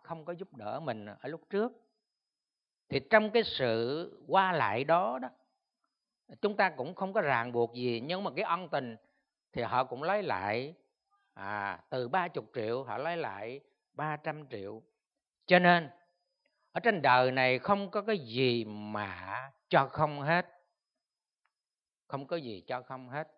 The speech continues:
Ngay cả trong cuộc sống chúng ta,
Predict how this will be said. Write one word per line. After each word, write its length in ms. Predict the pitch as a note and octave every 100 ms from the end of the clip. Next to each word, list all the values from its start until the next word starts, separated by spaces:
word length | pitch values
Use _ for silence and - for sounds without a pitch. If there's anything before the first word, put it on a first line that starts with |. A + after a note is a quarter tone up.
| _ _ _ _ _ _ -
Ngay 300 | B2+ E3+ F#3
cả 400 | E3+ B2+ D#3+ G3+
trong 140 | F3 D#3
cuộc 240 | A2+ G2+
sống 300 | - E3 G3+
chúng 180 | F3+ E3
ta, 260 | D#3 D3